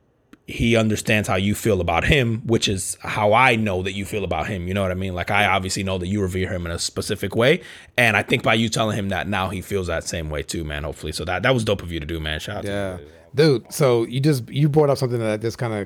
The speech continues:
Speaker 2: clicked for me. So, um, you talk about the, the whole social media aspect.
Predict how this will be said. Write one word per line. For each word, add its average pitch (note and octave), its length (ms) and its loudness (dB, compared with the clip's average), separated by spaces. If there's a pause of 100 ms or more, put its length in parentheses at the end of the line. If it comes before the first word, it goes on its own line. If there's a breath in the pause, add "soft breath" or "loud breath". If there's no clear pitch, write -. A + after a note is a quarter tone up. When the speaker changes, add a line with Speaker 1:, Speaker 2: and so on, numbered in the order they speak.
Speaker 2:
clicked - 240 -4
for A#2 80 -2
me. B2+ 240 2
So, G#2+ 360 0 (500 loud breath)
um, G#2+ 200 2
you G#2+ 40 0
talk C#3 100 4
about A2+ 240 0
the, G#2 160 2
the G2+ 180 2
whole G#2+ 200 4
social A2 320 4
media B2+ 320 6
aspect. G2 480 -2